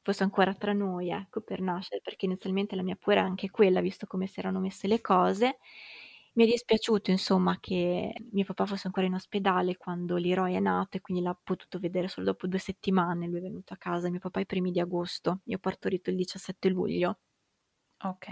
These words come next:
Speaker 1: con dieci giorni di anticipo. E niente,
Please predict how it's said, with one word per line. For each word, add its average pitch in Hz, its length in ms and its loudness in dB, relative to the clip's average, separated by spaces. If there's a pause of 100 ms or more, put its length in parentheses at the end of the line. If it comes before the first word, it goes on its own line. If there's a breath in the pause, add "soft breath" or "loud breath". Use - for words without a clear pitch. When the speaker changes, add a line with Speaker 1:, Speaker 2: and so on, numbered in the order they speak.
(160)
Speaker 1:
con 202 140 8
dieci 190 260 4
giorni 180 280 2
di 175 80 0
anticipo. 170 720 -4 (480 loud breath)
E 226 140 -4
niente, 190 1080 -4